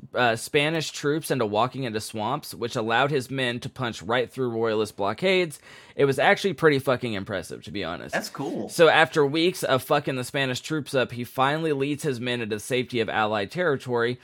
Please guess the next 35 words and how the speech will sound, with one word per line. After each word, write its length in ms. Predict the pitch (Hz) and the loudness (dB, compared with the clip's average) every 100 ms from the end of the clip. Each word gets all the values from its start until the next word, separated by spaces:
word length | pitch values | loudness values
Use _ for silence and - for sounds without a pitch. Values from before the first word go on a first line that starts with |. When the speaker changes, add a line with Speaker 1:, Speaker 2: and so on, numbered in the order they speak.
| - - - | -18 -20 -6
Speaker 1:
and 340 | 135 143 139 123 | 0 0 0 2
word 240 | 160 202 | 2 2
starts 300 | - 180 147 | 4 4 4
spreading 380 | - 165 160 143 | 2 4 6 4
around 360 | 131 135 135 120 | 4 4 2 0
of 60 | |
his 200 | 104 104 | -4 -6
feat, 360 | - 190 185 113 | -6 -2 -2 0
leading 240 | 139 139 135 | -2 0 -4
his 120 | 120 | -6
troops 340 | - 151 - | -4 -4 -2
over 220 | 131 110 | -2 0
a 80 | 101 | -2
hundred 320 | 123 151 151 | 0 -2 -2
eighty 220 | 143 139 127 | -2 -2 -2
miles 460 | 113 120 117 110 | -2 0 0 -2
through 200 | - 110 | -4 -4
enemy 300 | 87 135 139 | -2 -4 -4
territory 560 | 127 131 113 110 113 107 | -4 0 0 0 -2 -2
and 100 | 104 | -2
giving 280 | 110 113 110 | -4 -2 -2
the 120 | 98 | -2
royalists 560 | 110 135 123 117 110 - | 2 4 6 4 2 0
what's 300 | 101 123 - | -2 -2 -2
what, 280 | 104 107 - - - - | 0 0 -2 -20 -14 -2
and 240 | 127 123 | 0 0
McGregor 420 | 123 120 139 127 | 0 6 6 6
becomes 340 | 120 117 120 104 | 2 2 2 2
a 40 | |
hero 360 | 101 107 98 92 | 0 2 2 0
overnight. 440 | 82 85 76 71 - _ _ _ 85 | -2 -6 -6 -8 -12 _ _ _ -4
Uh, 260 | 87 78 71 | -2 -2 4
that 160 | 120 139 | 8 10
all 140 | 120 | 10
happened. 420 | 104 80 - - | 8 4 -4 -14